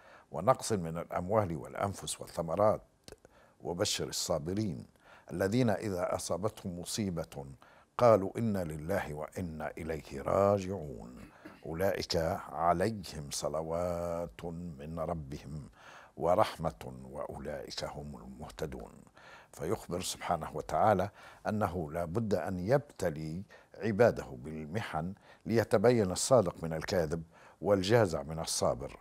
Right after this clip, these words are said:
وهذه سنته تعالى في عباده، كما قال سبحانه وتعالى: "ولنبلونكم حتى نعلم المجاهدين منكم والصابرين"، إلى آخر الآية. طبعًا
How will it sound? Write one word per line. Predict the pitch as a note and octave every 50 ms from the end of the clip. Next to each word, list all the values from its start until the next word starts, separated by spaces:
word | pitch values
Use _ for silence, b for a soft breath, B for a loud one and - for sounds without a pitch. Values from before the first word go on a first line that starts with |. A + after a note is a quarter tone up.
| - b b b b b
وهذه | - C2 D2 D2 D#2 D2+ C#2 B1+ - - - C#2 C2+ C2+ - - b b b b
سنته | b - - E2 D2+ D2 F2+ F#2+ - - B1 - - -
تعالى | - C#2+ C#2+ D#2+ F2+ E2+ D2+ D2 D2
في | - - D#2 C#2+ D2
عباده، | D2+ D2 D2+ G2 G2+ D2 - - - - - - - -
كما | - C#2 - - C2+ - - - -
قال | G2+ G2+ F#2 - -
سبحانه | - - - - - D2 C#2 C#2 D2+
وتعالى: | D2+ B1+ - - E2 E2+ G#2 A#2+ A2 F2+ F#2+ A2 b b b b b b b b b -
"ولنبلونكم | E2 F#2+ F#2 E2+ E2 D#2+ F#2+ G2+ F2+ D#2 E2 E2+ F2 E2+ G2 A2 G#2+ G#2 G#2+ G2 F#2 F2 - - F#2 F2+ F#2 G2+ A2+ - b b b b b
حتى | b - - A2 B2 - - - _ _ _ - F#2+ F#2 F2+ E2 D#2+
نعلم | E2 G2+ A#2+ A#2+ A2 G2 F#2 E2 D2+
المجاهدين | C#2 C#2+ C#2+ D2+ E2 C#2+ F2+ F2+ E2+ D2+ D#2 D2+ C#2+ F2+ F#2+ F2 D2+ D2
منكم | D#2 F2+ F#2+ F2+ - - D#2 C#2+
والصابرين"، | C2 - - - E2 D2+ B1+ C#2 C#2+ D#2+ F2 D#2 A1+ G1+ G1+ G1+ - _ _ _ _ _ _ - - - _ _ _ _ _ _ -
إلى | G#2 F#2+ E2 D#2 D#2 D#2 - - -
آخر | F2+ F2 D#2 - - D2 C#2 B1 C2+ - _ _ _ _ -
الآية. | G#2 G#2 G2+ - - D#2 D#2 - - - - _ _ B B B B B B B B
طبعًا | - C#3 B2 A2+ B2+ C3 -